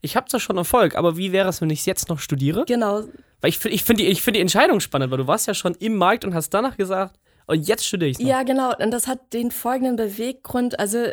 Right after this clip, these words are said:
Speaker 2: ich hatte ja erst ein Kompositionsstudium quasi in Erwägung gezogen, hab dann aber irgendwie so auch so mich davon wieder abgewandt, weil ich eben dachte, „Okay, komponieren kann ich eigentlich nach Bauchgefühl.“ Und, äh, ich sag mal, Parallelverbote sind mir auch heute immer noch herzlich egal.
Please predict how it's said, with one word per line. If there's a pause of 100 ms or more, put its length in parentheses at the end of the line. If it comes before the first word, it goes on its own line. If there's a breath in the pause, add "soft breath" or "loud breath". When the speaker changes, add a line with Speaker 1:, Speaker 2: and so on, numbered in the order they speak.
Speaker 2:
ich
hatte
ja (100)
erst
ein
Kompositionsstudium
quasi
in
Erwägung
gezogen, (640 soft breath)
hab
dann
aber
irgendwie
so
auch
so (240)
mich
davon
wieder
abgewandt,
weil
ich
eben
dachte,
„Okay,
komponieren
kann
ich
eigentlich
nach
Bauchgefühl.“ (580 loud breath)
Und,
äh,
ich
sag
mal,
Parallelverbote
sind
mir
auch
heute
immer
noch
herzlich
egal.